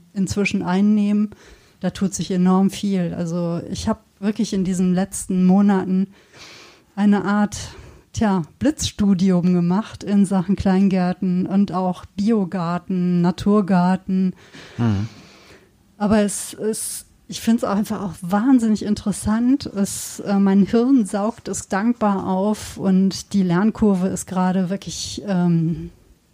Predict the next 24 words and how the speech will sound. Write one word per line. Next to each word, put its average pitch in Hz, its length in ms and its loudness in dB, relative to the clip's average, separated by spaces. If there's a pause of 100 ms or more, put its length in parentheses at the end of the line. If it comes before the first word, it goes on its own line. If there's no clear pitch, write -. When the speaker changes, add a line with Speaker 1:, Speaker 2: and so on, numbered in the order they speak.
(360)
Speaker 1:
steil 233 560 0
und 196 240 -2
hoch. 240 540 -2 (160)
Der 196 80 2
Mount 190 280 4
Everest 202 520 0
ist - 180 -6
wirklich 202 360 -4
ein 180 420 2
kleiner 220 460 0
Hügel 196 300 2
dagegen. 170 580 -2 (260)
Speaker 2:
Mhm. 117 300 2 (800)
Speaker 1:
Ja, 208 280 0 (440)
ich 175 100 -16
mache 226 200 4
auch 202 80 4
jetzt 202 320 -2
demnächst 202 400 0
eine 180 280 2
Ausbildung 196 600 0
zur 185 180 -4
Fachberaterin 208 1300 -4
für 196 520 -2